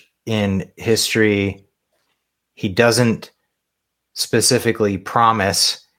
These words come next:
in Scripture, right? So that's where we differ from the postmillennialists. We don't think God is saying he's necessarily promising to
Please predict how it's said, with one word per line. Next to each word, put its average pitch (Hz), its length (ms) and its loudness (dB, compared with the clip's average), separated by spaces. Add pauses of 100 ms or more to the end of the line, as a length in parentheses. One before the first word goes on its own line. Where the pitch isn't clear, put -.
(140)
in 104 180 -6
Scripture, 92 640 -4 (220)
right? 95 320 0
So - 120 -4
that's 110 260 2
where 120 120 4
we 107 100 0
differ 110 400 2
from 104 200 -4
the 92 60 -2
postmillennialists. 110 1200 0 (340)
We 107 100 -2
don't 120 360 0
think 117 300 -2
God 104 300 2
is 101 100 -2
saying 101 580 0 (320)
he's 101 500 -4 (340)
necessarily 131 680 4
promising 110 840 -2 (600)
to 104 680 2